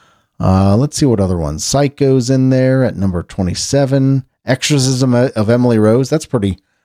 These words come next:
that's pretty frightening at number twenty-eight. There's a movie,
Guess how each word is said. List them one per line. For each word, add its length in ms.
that's 200
pretty 180
frightening 400
at 140
number 240
twenty-eight. 640
There's 240
a 100
movie, 760